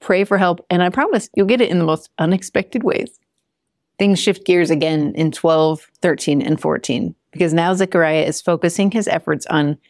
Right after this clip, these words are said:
helping us see afar off. And that far thing is the Battle of Armageddon, why it happens, what's gonna happen during it, and more importantly, what's gonna happen after it. So you're gonna see that throughout these chapters.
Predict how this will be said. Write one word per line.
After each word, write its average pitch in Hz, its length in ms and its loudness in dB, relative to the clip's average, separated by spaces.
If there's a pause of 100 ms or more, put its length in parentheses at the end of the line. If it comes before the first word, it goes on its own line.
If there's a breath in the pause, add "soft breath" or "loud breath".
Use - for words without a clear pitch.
(180)
helping 196 360 0
us 190 220 0
see 151 540 0 (360)
afar 147 560 -2
off. - 360 -4 (180)
And 160 260 2
that 160 240 -2 (380)
far 190 300 0
thing 190 460 2
is 147 360 0
the 156 80 -2
Battle 147 300 2
of 143 100 0
Armageddon, 135 580 -2 (340 loud breath)
why 165 160 0
it 175 120 0
happens, 151 880 -4
what's 170 220 -2
gonna 170 120 0
happen 160 360 -2
during 175 300 2
it, 147 200 -2
and 143 240 2
more 160 160 4
importantly, 143 540 -2 (240 soft breath)
what's - 160 -2
gonna 151 120 -2
happen - 400 -6
after - 280 -6
it. - 220 -6
So - 120 2
you're 185 80 2
gonna 185 80 0
see 190 160 2
that 165 180 2
throughout 151 220 -2
these - 140 -4
chapters. 143 360 -6